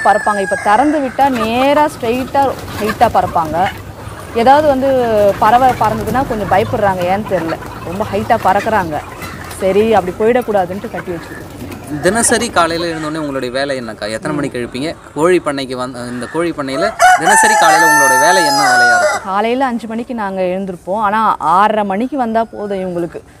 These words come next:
Speaker 1: தண்ணி முதல்ல ரெடி பண்ணணும். ஏன்னா கொஞ்சம் இப்ப டெய்லி கொடுக்குற தண்ணியிலே மஞ்சள் தூள், ஆ, நான் வந்து, ஆ, கருஞ்சீரகம் தூள், கொஞ்சம் மிளகு,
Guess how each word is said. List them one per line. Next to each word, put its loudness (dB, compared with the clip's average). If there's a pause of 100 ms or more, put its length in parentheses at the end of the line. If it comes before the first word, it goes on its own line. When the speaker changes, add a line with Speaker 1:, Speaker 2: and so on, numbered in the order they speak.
(140)
Speaker 1:
தண்ணி 4
முதல்ல 2
ரெடி 0
பண்ணணும். -2
ஏன்னா -2
கொஞ்சம் 0
இப்ப 0
டெய்லி 2
கொடுக்குற -4
தண்ணியிலே -2
மஞ்சள் 0
தூள், 0 (480)
ஆ, -4
நான் 0
வந்து, 2
ஆ, 4 (960)
கருஞ்சீரகம் 2 (260)
தூள், -2 (200)
கொஞ்சம் -6 (140)
மிளகு, 2